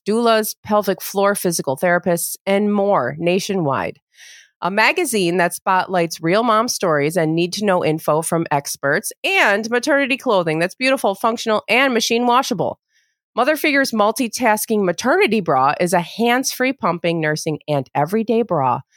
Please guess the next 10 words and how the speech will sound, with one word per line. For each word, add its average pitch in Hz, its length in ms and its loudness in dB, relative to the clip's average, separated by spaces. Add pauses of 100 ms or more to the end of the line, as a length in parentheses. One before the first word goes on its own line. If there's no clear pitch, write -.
(180)
that's - 200 -2
been 180 180 0
featured 202 480 -2
in 156 200 0
Romper, 233 640 2
Parents, 185 580 0 (380)
Scary 220 500 0
Mommy, 180 380 0
and 170 180 2
more. 147 340 -2